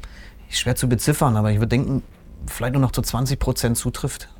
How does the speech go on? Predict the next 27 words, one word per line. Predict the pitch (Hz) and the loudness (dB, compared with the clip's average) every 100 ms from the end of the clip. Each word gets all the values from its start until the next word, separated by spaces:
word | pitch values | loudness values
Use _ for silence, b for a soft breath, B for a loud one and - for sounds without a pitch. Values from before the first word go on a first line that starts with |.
| - - - - | -20 -20 -20 -12
Also | - 110 | -6 -4
sprich, | 110 - 127 | -4 -2 -2
ich | 123 - 90 | 0 -4 -6
hab | 78 123 - | -4 -6 -6
in, | 101 117 113 | -4 -2 -2
in, | 92 110 | -2 -2
in | 82 95 | -2 -4
jedem | 117 110 135 143 160 | -4 -2 4 4 4
fünften | - 170 - | 2 2 2
Spiel | 139 - 156 180 | 0 2 6 6
vielleicht | - 143 123 | 6 4 2
einen | |
Treffer, | - 147 185 | 0 2 4
dass | 156 135 | 4 4
ich | |
sage, | 123 139 131 | 4 4 6
ja, | |
der | 135 | 6
Gegner | 123 143 139 | 4 4 2
spielt | 135 127 | 0 0
exakt | - - 131 - | 0 -2 -2 0
so, | 123 139 | 2 4
wie | |
wir | 127 | 4
es | 107 | 4
erwartet | 104 101 139 | 2 2 0
haben. | - | -2